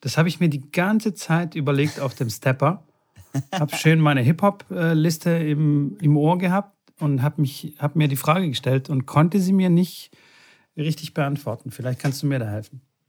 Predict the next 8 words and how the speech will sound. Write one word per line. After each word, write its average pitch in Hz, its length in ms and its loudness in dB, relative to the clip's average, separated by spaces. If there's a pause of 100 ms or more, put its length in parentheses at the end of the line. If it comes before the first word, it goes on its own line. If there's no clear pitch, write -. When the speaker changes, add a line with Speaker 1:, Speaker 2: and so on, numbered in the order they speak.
Speaker 2:
Ja, 131 280 2
gut, 135 320 -2
als, 98 280 -2
als, 104 360 -2
als 104 280 -4
Sport, 117 480 -4
äh, 110 420 -2 (300)
Student, 120 880 -4